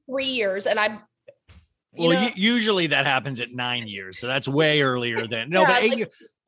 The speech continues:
Speaker 2: But also you could start small and go, like, just, like, with another, you don't have a whole group of people in a r-, I'm, listen, I'm not here to judge, but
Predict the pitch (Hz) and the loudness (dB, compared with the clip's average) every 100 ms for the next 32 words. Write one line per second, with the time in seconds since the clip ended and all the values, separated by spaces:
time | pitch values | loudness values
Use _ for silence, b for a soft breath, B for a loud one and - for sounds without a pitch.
0 | _ - 240 294 330 285 180 254 247 190 | _ -4 4 4 4 0 2 0 0 -4
1 | - 269 277 - - 175 220 294 196 160 | -4 -2 -2 -2 -4 -2 2 2 2 0
2 | 160 175 170 147 175 - 175 156 151 143 | 0 2 0 0 -2 -2 -2 0 -2 -2
3 | 151 240 240 165 208 240 165 147 143 180 | 0 0 0 -2 -2 0 0 2 2 0
4 | 160 - 160 240 180 143 160 131 143 131 | -2 -4 -2 -2 -4 -4 -4 -2 -2 -2
5 | 131 - 208 208 190 139 143 170 160 139 | -2 0 0 2 0 2 2 4 2 0
6 | 143 127 139 131 127 110 139 | -4 0 0 0 -4 -2 -2